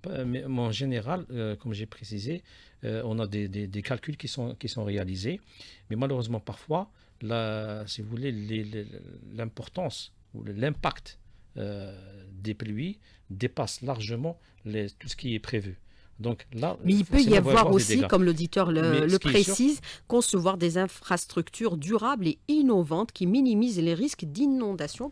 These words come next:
Speaker 2: de telle sorte à ce qu'ils restent, euh, euh, opérationnels, même en situation d'inondation.
Speaker 1: C'est, c'est, cette
Speaker 2: On a vu,
Speaker 1: question,
Speaker 2: hein.
Speaker 1: cette question est pertinente, d'autant plus que
Speaker 2: Au Japon, on arrive aujourd'hui à maîtriser le séisme
Speaker 1: c'est,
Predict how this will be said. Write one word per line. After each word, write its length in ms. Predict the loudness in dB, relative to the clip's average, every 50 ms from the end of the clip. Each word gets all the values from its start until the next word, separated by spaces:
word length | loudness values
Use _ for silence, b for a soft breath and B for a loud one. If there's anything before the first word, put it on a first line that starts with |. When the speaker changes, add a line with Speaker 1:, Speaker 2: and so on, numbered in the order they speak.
| -8
Speaker 2:
de 80 | -8 -8
telle 200 | -6 -6 -6 -6
sorte 240 | -6 -10 -10 -8 -10
à 40 | -10
ce 80 | -10
qu'ils 240 | -10 -12 -12 -10 -8
restent, 300 | -6 -6 -6 -6 -8 _ B B B B B B
euh, 540 | -2 0 0 0 0 -2 -2 -2 -2 -4 -4
euh, 20 | -4 -4
opérationnels, 960 | -6 -6 -6 -6 -2 -2 -2 -2 -2 -4 -6 -6 -8 -8 -8 -6 -6 -6 -4
même 220 | -4 -4 -4 -4 -6 -6
en 100 | -8 -8
situation 640 | -6 -6 -8 -10 -8 -8 -8 -6 -6 -6 -6 -6
d'inondation. 600 | -4 -4 -2 -2 -2 -2 -2 -4 -6 -6 -8 -10 -12 -12
Speaker 1:
C'est, 120 | -10 -12
c'est, 60 | -8 -6
cette 140 | -4 -2 2
Speaker 2:
On 60 | 2
a 40 | 4
vu, 40 | 4
Speaker 1:
question, 280 | 4 4 4 4 4 2
Speaker 2:
hein. 140 | 0 -6 -8
Speaker 1:
cette 180 | -6 -6 -4 -2
question 260 | -2 -2 0 0 0
est 40 | 0
pertinente, 600 | 0 -2 -2 -2 -2 -2 -2 -2 -2 -4 -6 -10 -10 -6
d'autant 240 | -6 -6 -6 -8 -10
plus 240 | -8 -8 -8 -8
que 180 | -8 -6 -2 2
Speaker 2:
Au 60 | 2
Japon, 260 | 6 6 4 4 4
on 80 | 4 4
arrive 260 | 4 4 2 0 0
aujourd'hui 440 | 0 0 0 -2 -4 -4 -4 -6 -4
à 80 | -2 -2
maîtriser 440 | -2 -2 -4 -4 -6 -4 -4 -2 -4
le 200 | -4 -4 -6 -6
séisme 440 | -6 -6 -6 -6 -6 -8 -10 -12 -14 _ _ -16
Speaker 1:
c'est, 340 | -10 -6 -4 -4 -4 -4